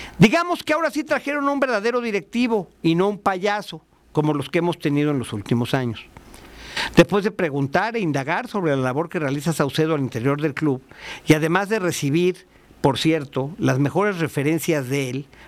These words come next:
por parte de diferentes actores relacionados al fútbol en México, me dicen que además de sus cualidades y experiencia en el manejo de equipos, una de sus principales virtudes radica en el hecho de que a él no le ganan las ganas.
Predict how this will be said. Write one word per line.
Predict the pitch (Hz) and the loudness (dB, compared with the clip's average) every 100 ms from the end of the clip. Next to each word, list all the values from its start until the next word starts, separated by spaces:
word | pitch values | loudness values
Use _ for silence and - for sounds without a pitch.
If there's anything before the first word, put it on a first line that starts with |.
| - | 2
por | 147 123 | 4 6
parte | 180 170 190 | 2 2 0
de | 160 | 0
diferentes | 139 123 139 175 208 - | 0 0 0 0 0 -2
actores | 147 - 165 156 | -2 -2 -2 0
relacionados | 151 120 123 139 156 | -2 -2 -2 -2 -2
al | 131 | -4
fútbol | - 147 135 147 | -4 -2 0 2
en | 147 | 2
México, | 143 123 110 - 110 - - - - - | 0 -2 -8 -10 -10 -10 -8 -4 -4 8
me | 151 | 8
dicen | 190 220 - | 8 2 0
que | 175 | 0
además | 143 143 165 | 0 0 0
de | 175 | -2
sus | - - | -4 -2
cualidades | 143 120 120 160 156 139 | 0 0 0 0 -2 -4
y | |
experiencia | - - 135 151 156 - | -4 -2 2 2 2 0
en | 127 | -2
el | 113 | -2
manejo | 104 117 131 156 | -2 -2 -2 0
de | 156 | -2
equipos, | 151 - - 120 - - - - - | -4 -6 -6 -8 -8 -12 -10 2 4
una | 240 277 | 6 4
de | 254 | 0
sus | 220 208 | -2 -2
principales | 180 147 147 202 233 220 | 0 0 0 0 0 -2
virtudes | 165 139 - 214 170 151 | -4 -4 0 0 2 0
radica | 151 143 185 - 180 | -2 -2 -2 -2 -2
en | 151 | 0
el | 160 | 0
hecho | 185 208 | -2 0
de | 165 143 | 0 0
que | 151 135 | -2 -2
a | 170 | -2
él | 196 202 - _ | -2 -4 -8 _
no | 156 165 180 | 2 4 4
le | 185 160 | 2 0
ganan | 139 170 165 160 151 | 0 -2 -2 -2 -2
las | 151 156 | -4 -2
ganas. | 185 185 156 110 - | -4 -4 -8 -12 -18